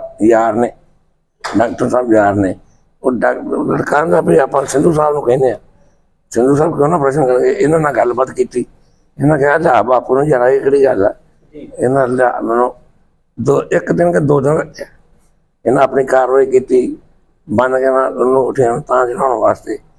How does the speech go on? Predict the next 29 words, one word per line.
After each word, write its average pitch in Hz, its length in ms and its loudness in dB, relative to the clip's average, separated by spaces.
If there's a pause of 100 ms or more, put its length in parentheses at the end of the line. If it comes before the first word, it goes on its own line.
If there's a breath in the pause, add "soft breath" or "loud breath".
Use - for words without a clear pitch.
(340)
ਗੁਰੂ 127 200 0
ਨੇ 131 200 4
ਚੜ੍ਹਿਆ 160 360 2
ਨਹੀਂ, 170 160 -2 (680)
ਥੱਲੇ 117 240 0
ਆ 127 120 2
ਕੇ 127 80 2
ਦੂਜਾ 123 340 2
ਹੋ 123 100 -2
ਗਿਆ। 117 120 0 (540)
ਫਿਰ 120 100 0
ਇਹਨਾਂ 131 260 2
ਫਿਰ 127 140 0
ਵੀ 143 340 2
ਆਪਰੇਸ਼ਨ - 460 -4
ਮੇਰਾ 120 200 0
ਕਰ 127 180 -4
ਦਿੱਤਾ, 98 320 -2 (540)
ਠੀਕ 117 260 2
ਠਾਕ 139 160 2
ਆਪਰੇਸ਼ਨ 127 260 -2
ਹੋ 143 180 0
ਗਿਆ 123 140 0
ਮੇਰਾ। 120 500 0
ਮੈਂ 127 100 2
ਇੱਕਦਮ 123 420 0
ਬ-, 113 200 -2 (320)
ਓਕੇ 131 340 0
ਹਾਂ, - 220 -4